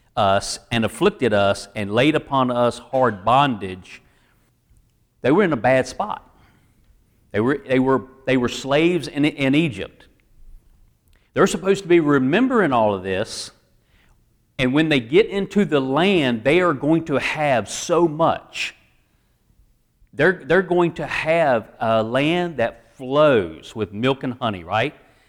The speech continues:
They're going to have clusters of grapes that are gonna be so big. They're gonna have all of this prosperity there, and that's gonna be a danger to them.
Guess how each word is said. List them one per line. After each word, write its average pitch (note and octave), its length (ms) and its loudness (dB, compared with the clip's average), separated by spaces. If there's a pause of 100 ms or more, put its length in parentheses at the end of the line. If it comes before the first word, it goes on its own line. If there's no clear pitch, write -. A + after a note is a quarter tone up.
(280)
They're D#3 200 4
going D#3+ 640 -2
to C3 280 0
have A2 680 0 (400)
clusters E3 760 -2
of G2 220 -4
grapes A#2 680 -4 (600)
that A#2+ 160 0
are A#2 100 2
gonna B2 180 0
be A2 160 -2
so D3+ 500 0
big. A#2 540 0
They're C3 100 0
gonna C#3+ 240 -2
have C3 600 -2 (440)
all G#3 800 2
of F3+ 140 2
this F3+ 160 0
prosperity D3 720 0
there, E2+ 400 -6 (300)
and G#2+ 120 -6
that's D3 160 -2
gonna F#3 140 -2
be C#3+ 140 0
a C3 40 2
danger A#2+ 460 0
to G#2 160 -8
them. E2+ 380 -8